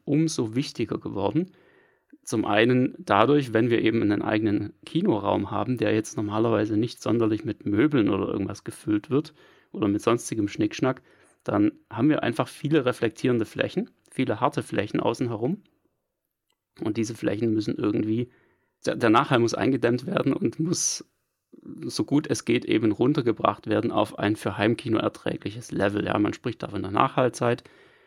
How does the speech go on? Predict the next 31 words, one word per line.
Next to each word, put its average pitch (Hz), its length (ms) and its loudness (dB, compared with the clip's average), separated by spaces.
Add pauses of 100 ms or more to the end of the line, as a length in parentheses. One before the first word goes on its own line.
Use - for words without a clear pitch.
(120)
Das - 200 -10
sollte 110 300 2
im 101 240 2
Heimkinobereich 104 960 0
im 151 140 -4
Idealfall 104 520 -2
so 107 80 -8
zwischen 104 360 -6
null 107 120 0
Komma 101 280 -4
zwei 104 360 -2
und 101 60 0
null 101 140 -2
Komma 101 220 -8
vier 107 180 -10
Sekunden 151 420 0
sein. 127 360 2 (720)
Ja, - 160 -8
gerade 101 260 0
im 95 100 -2
Wohnzimmer 107 400 0
darf's - 240 -10
auch 101 120 -12
mal 95 140 -8
ein 92 100 -10
bisschen - 340 -10
mehr 113 200 2
sein 117 280 2
und 104 140 -2
für 107 160 -4
Stereomusik 104 920 -2